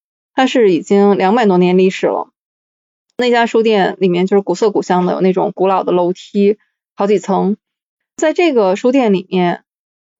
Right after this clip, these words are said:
给那种专门的作者和作品就设立专柜，其实是不多的，因为它要，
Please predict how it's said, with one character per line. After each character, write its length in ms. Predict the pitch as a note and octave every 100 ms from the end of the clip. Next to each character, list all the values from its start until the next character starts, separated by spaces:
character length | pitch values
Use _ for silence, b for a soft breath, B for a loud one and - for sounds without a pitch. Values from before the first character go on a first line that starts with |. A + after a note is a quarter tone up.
| _
给 220 | A3+ F#3
那 180 | C3+ D4
种 300 | C#4 G3 F#3+ -
专 180 | D4+ D#4+
门 180 | B3+
的 100 | C4
作 280 | C#4+ F#4 D4
者 260 | G#3 - -
和 180 | G#3 G#3
作 300 | - E4+ A3+
品 400 | - G3+ - - _
就 140 | G#3+
设 180 | G#3 C4+
立 140 | A3+
专 260 | G3+ A#3+ B3+
柜， 320 | C4+ A3 - _
其 160 | -
实 80 | G#3
是 80 | A3
不 140 | G#3
多 180 | G3 F#3+
的， 180 | F#3 -
因 80 | G3+
为 60 |
它 240 | G#3+ A3 G#3+
要， 260 | G#3+ F#3+